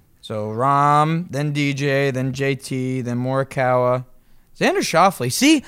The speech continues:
that wasn't a bad, that was not a bad U S Open pick. I don't care what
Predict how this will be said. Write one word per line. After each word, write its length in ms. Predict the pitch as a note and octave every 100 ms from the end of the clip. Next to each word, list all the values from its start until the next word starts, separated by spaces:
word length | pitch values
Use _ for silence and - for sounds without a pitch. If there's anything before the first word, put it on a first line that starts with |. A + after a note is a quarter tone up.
| - -
that 160 | D#4
wasn't 280 | F#4+ F4+ F4
a 60 | B3+
bad, 380 | G#3 G#3+ F#3+ F3
that 200 | A#3 D4
was 160 | A3+
not 260 | F#3+ G#3+ G#3
a 60 |
bad 320 | D#3 F#3+ F3 E3
U 160 | E3+
S 140 | D3+ E3
Open 300 | D3 C3 A2+
pick. 280 | C#3 G2 C3
I 80 | G3+
don't 120 | A3
care 180 | A3+
what 120 | F#3+